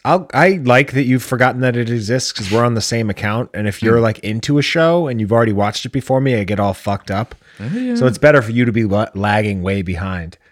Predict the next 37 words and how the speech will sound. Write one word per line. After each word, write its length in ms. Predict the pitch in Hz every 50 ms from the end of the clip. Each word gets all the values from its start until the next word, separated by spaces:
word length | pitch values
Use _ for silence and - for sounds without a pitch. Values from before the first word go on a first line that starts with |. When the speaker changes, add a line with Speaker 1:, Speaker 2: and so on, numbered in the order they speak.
| _ _ -
Speaker 2:
Okay. 340 | 208 - - - 143 170 190
Speaker 1:
If 100 | - 95
you're 140 | 117 156 190
in 100 | 196 202
there 160 | 196 175 147
ahead 260 | 127 107 104 127 127
of 100 | 151 151
me 240 | 165 180 180 185 180
and 120 | 147 123 120
then 120 | 120 117
I 140 | 117 120 123
dive 340 | 104 123 120 120 117 104 107
in, 120 | 120 127
I'm 120 | 123 113
like, 200 | 107 104 101 -
"Wait, 200 | 120 113 80 -
did 120 | - 95 90
I?" 460 | 95 117 135 156 165 175 175 170 160 - _ _ - - - - _ _ _ _ _
We've 160 | - 120 127 143
had, 180 | 170 165 147
like, 340 | 147 139 127 120 104 - - -
thirty 580 | - - - - 143 143 143 143 139 139 135
minutes 380 | 123 123 123 120 117 110 - -
into 240 | 123 113 110 110 110
an 80 | 104
episode 400 | 107 107 - 110 - - 107 98
and 100 | 92 95
been 100 | 95 98
like, 160 | 92 92 90 -
"We've 220 | 110 113 98 -
seen 340 | - - - 95 90 87 82
all 300 | 85 87 85 85 82 82
of 140 | 78 - -
this. 320 | 78 78 80 - - -
I'm 220 | - 104 101 98 90
an 120 | 87 82 -
idiot." 480 | - 95 82 82 78 76 71 71 73